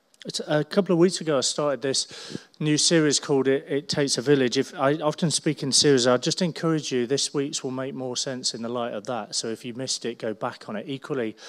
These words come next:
uh, if you weren't here, Naomi spoke last week, and it was phenomenal.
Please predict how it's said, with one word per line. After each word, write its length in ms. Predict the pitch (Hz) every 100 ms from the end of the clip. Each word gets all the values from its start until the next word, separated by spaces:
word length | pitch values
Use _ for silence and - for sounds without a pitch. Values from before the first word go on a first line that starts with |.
| - - -
uh, 220 | 123 117 135
if 160 | 120
you 120 | 131
weren't 260 | 123 147 135
here, 240 | 113 117 139
Naomi 520 | 120 120 131 127 113
spoke 340 | - 117 110
last 240 | 117 101 113
week, 220 | 101 131
and 80 | 110
it 40 |
was 140 | 113
phenomenal. 720 | - - 107 107 113 101 87